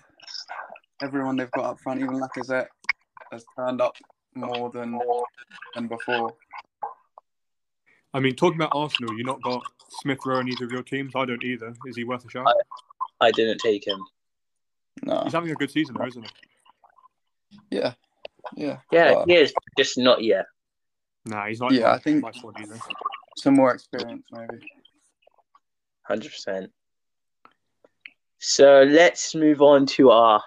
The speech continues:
Speaker 3: striker. I mean, p-, pretty obvious, don't you think? I mean, the season is having its, it's all right, but recently he's,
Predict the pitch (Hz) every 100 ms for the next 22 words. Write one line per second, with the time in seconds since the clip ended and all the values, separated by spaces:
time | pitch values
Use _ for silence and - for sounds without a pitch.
0 | _ - - - - 131 131 165 - 113
1 | 104 104 101 98 95 _ _ _ _ -
2 | 120 - 147 110 104 101 104 107 - -
3 | 98 98 104 104 - - _ _ _ _
4 | _ _ _ _ _ - 131 147 151 147
5 | 175 285 262 185 190 202 160 139 127 -
6 | - - 214 254 226 196 - 135 127 165
7 | 196 143 127 117 113 107 -